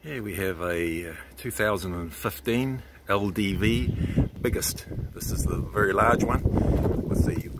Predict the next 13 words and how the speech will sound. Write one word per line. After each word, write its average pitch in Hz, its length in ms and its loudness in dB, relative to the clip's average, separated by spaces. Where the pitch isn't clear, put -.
over 104 140 -4
six - 320 0
foot - 220 0
headroom, - 640 -2
easier 113 300 -4
to 131 60 -4
stand 104 340 -2
up 104 160 -2
in, 135 120 -8
ideal 104 360 0
for - 160 -2
a 82 40 -10
camper 120 440 -2